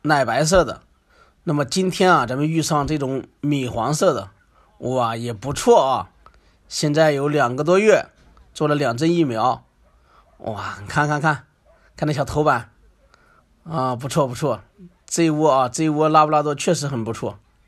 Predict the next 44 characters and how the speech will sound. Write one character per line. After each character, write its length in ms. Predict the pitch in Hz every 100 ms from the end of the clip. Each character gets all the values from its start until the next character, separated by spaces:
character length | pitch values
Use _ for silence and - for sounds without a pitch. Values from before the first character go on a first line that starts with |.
| _ _ _ _ _ _ _ _ -
你 60 |
看 140 | 123 151
它 80 |
尾 100 | 156
巴 160 | 135 147
甩 220 | 151 113
的， 180 | 113 117 - _ _ _ _ _ _
哇， 240 | - 87 95
全 220 | - 143
部 80 | 147
出 120 | 156
来 140 | 135
了 80 | 131
啊， 140 | 131
出 160 | 135 160
来 60 | 165
外 80 | 160
边 120 | 170
集 200 | - 180
合 120 | 175
了。 260 | 190 170 - _ - - _ - - - - - - - _ _ _ _ _ _
哎 260 | - 117 131
呀， 320 | 143 143 123
大 140 | 123 131
手 160 | 131
提 180 | 120 131
了 160 | 131 117
一 40 |
下， 260 | 120 110 - _ _ _ _ _ -
最 220 | 180 151
少 340 | 131 98 110
十 220 | 113 -
五 140 | 143 131
斤 200 | 135 127
以 80 | 113
上。 260 | 135 117 - _ _ _ _ _ _ _ -
啊， 160 | 147
这 160 | 104 131
是 160 | 135
一 60 | 135
个 280 | 135 143 131
大 220 | 123 160
姐 180 | 120 107
啊， 280 | 98 95